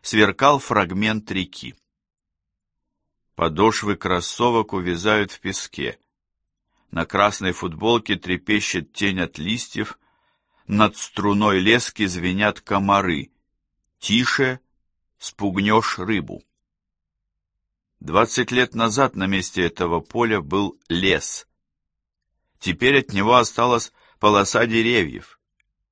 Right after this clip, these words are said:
Мы жили в одном из домиков за каменной стеной. Этого я не ожидал. Я редко смотрю ирландские новости. У меня от них мигрень.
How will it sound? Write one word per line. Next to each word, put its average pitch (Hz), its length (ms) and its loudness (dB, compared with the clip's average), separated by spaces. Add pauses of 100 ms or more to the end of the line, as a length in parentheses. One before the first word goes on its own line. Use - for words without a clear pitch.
(520)
Мы 135 200 2
жили 160 300 2
в 139 100 2
одном 135 380 2
из 110 140 -2
домиков 131 520 0
за 104 460 2
каменной 110 600 0
стеной. 71 640 -6 (1700)
Этого 117 460 2
я 95 420 2
не 92 200 -2
ожидал. 85 680 -4 (1500)
Я 95 300 4
редко 123 360 2
смотрю 117 480 0
ирландские 110 800 0
новости. 92 640 -6 (440)
У - 80 -6
меня 110 280 4
от 107 160 0
них 110 220 0
мигрень. 98 520 -2